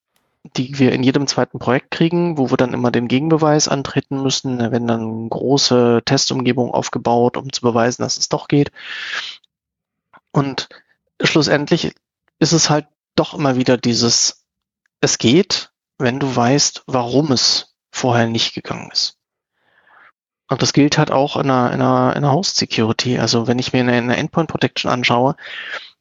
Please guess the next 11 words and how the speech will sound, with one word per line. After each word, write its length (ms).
das 160
Beispiel, 300
was 160
du 80
gerade 220
genannt 360
hast, 240
ne? 140
Ich 120
hab 100
ein, 300